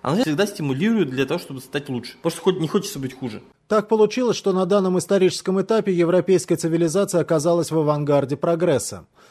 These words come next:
Speaker 2: Поэтому является естественным, что сторонники джадидизма в своей обновленческой деятельности ориентировались на её достижения. Джадидизм —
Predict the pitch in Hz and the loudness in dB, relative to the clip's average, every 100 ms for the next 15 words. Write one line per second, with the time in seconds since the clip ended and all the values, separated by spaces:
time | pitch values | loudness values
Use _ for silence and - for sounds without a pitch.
0 | _ - 240 247 220 208 208 202 190 185 | _ 2 2 2 2 4 4 4 2 0
1 | 175 - 226 165 185 175 - 180 - 175 | 0 2 0 2 -2 -2 -2 -2 2 2
2 | 180 170 160 151 165 175 180 226 196 185 | 2 0 0 0 0 0 0 -2 -2 -2
3 | 175 185 175 160 165 165 170 156 - - | 0 2 4 2 2 0 2 0 -4 -2
4 | 175 180 214 196 180 - 180 165 165 180 | -2 0 0 0 -4 -2 0 0 0 0
5 | 175 165 151 - 143 135 127 127 - 156 | 2 2 0 -2 -2 0 0 -4 -2 -2
6 | 143 117 101 87 - _ - - _ 185 | -2 -2 -6 -10 -16 _ -20 -20 _ 2
7 | 185 202 202 240 135 | 4 4 2 0 -4